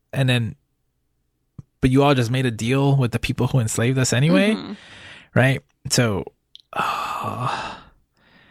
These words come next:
Speaker 1: and, and they wanted to maintain that status quo, so they,
Speaker 2: Mm-hmm.
Speaker 1: they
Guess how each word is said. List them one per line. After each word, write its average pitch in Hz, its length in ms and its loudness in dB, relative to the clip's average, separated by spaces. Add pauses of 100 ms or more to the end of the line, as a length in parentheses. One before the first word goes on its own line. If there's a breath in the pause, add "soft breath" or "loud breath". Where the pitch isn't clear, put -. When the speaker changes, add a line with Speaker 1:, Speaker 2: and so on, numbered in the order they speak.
(540 soft breath)
Speaker 1:
and, 117 200 2 (640)
and 127 140 2
they 123 120 4
wanted 131 240 2
to 156 60 4
maintain 120 360 0
that 131 140 2
status 131 300 2
quo, 139 260 2
so 143 160 0
they, 107 140 -2
Speaker 2:
Mm-hmm. 262 320 -4
Speaker 1:
they - 340 0